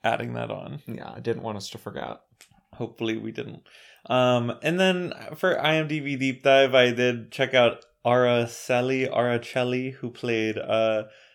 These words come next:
Speaker 1: the princess herself. Sad we never got a real name for the princess.
Speaker 2: I know.
Speaker 1: Uh, 'cause Ampata is not her real name. Um,
Speaker 2: What is she credited as?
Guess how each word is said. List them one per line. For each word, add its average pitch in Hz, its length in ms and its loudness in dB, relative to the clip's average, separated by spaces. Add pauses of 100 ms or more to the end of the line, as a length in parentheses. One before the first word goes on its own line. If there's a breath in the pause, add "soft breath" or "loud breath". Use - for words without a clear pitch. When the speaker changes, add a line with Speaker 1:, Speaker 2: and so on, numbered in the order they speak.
(300 soft breath)
Speaker 1:
the 117 600 -2
princess 117 580 -4
herself. 117 720 0
Sad 226 240 -4
we 226 80 -2
never 156 200 -2
got 120 160 -2
a 113 60 0
real 117 220 0
name 110 260 -6
for - 80 -8
the 107 100 -6
princess. 104 680 -8
Speaker 2:
I 120 120 -2
know. 110 100 -2
Speaker 1:
Uh, 107 520 0 (800 soft breath)
'cause 110 440 -2
Ampata 143 480 -2
is 113 160 -6
not 117 380 -10 (360)
her 113 100 -8
real 107 160 -8
name. 113 260 -12 (420 soft breath)
Um, 117 360 0
Speaker 2:
What 123 100 2
is 131 80 0
she - 140 -4
credited 120 480 -6
as? - 500 -14